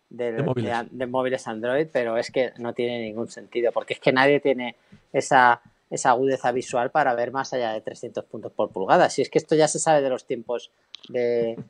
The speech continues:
Speaker 1: de la impresión en papel. Estoy viendo la peana del Pro Display X D R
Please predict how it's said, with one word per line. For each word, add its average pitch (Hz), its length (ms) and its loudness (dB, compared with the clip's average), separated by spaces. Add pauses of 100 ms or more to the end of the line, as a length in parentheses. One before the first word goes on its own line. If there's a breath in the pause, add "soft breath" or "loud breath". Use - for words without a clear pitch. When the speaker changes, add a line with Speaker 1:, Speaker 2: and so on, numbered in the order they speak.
(260)
Speaker 1:
de 120 160 0
la 120 80 2
impresión 120 400 -4
en 117 80 -8
papel. 143 400 -2
Estoy 185 320 0
viendo 170 320 2
la 131 140 0
peana 147 400 -6
del 143 440 -6
Pro 139 200 -4
Display 131 400 -6
X 123 240 -10
D 123 100 -10
R 139 320 -8